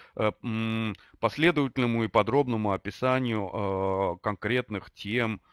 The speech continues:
э, в искусстве. А, ну и над чем мы работаем тоже, э, достаточно серьёзно,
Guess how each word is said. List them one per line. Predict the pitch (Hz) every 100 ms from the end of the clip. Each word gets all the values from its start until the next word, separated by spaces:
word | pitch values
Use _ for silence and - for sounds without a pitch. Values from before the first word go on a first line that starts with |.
| - _ -
э, | -
в | 92 92 90 87 87 95
искусстве. | - 107 92 - 50 - _ _ _ _ _ _ -
А, | 131 -
ну | 113 165
и | 160 143 120 - - -
над | 117 -
чем | 147 123
мы | 101
работаем | 101 101 110 - 92 95
тоже, | 117 98 92 - - - -
э, | 90 95 98 95 98
достаточно | 107 110 - 98
серьёзно, | 98 98 127 190 165